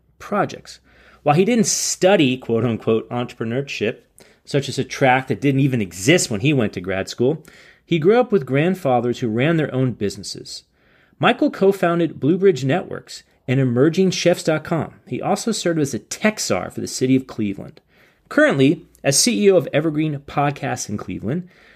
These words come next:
he's taken on the challenge of how to monetize the booming podcast industry. Evergreen has gone from starting with, like, seventeen thousand downloads in twenty eighteen up to four point two million in the last year.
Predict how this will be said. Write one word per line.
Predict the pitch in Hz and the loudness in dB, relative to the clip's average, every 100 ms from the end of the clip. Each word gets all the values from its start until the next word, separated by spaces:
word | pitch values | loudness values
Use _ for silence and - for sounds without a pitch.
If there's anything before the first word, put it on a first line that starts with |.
| _ | _
he's | 156 147 | -4 0
taken | 233 254 | 0 2
on | 254 | 2
the | 208 | 2
challenge | - 139 156 190 | 0 -2 2 2
of | 170 | 0
how | 131 147 | -2 0
to | |
monetize | 117 107 120 190 202 180 175 | 2 2 0 0 0 0 0
the | 143 | 0
booming | - - 139 170 180 180 - _ _ | -4 0 2 4 2 0 -4 _ _
podcast | - - 147 156 - 143 143 - - | -8 -2 0 0 -2 -2 -2 -8 -6
industry. | 123 101 - - - _ _ _ _ _ _ - | -2 -2 -6 -14 -20 _ _ _ _ _ _ 2
Evergreen | 220 269 254 247 | 4 4 4 4
has | 196 | 2
gone | 151 170 | 2 0
from | 175 147 | 0 -4
starting | 139 - 151 160 180 160 | -4 -2 2 4 4 4
with, | 127 113 - | 2 0 -2
like, | 107 85 | -6 -4
seventeen | - - - 151 180 175 170 170 170 | -6 -4 0 2 2 0 0 0 0
thousand | 165 160 170 170 147 | 0 2 2 0 0
downloads | 156 170 170 175 170 - - | 0 0 0 2 0 -2 -6
in | 127 131 | -6 -6
twenty | - - 160 170 175 | -12 -8 -2 0 0
eighteen | - 151 151 175 196 185 - _ _ _ | 0 -4 -2 0 0 -2 -16 _ _ _
up | - 160 | -2 -2
to | - - | -10 -10
four | - - 196 202 | -8 2 4 4
point | 196 185 | 0 0
two | 180 185 | 0 0
million | 175 165 170 143 | 2 2 2 2
in | |
the | 131 | 2
last | 123 123 127 - | 0 -2 -6 -8
year. | 98 | -12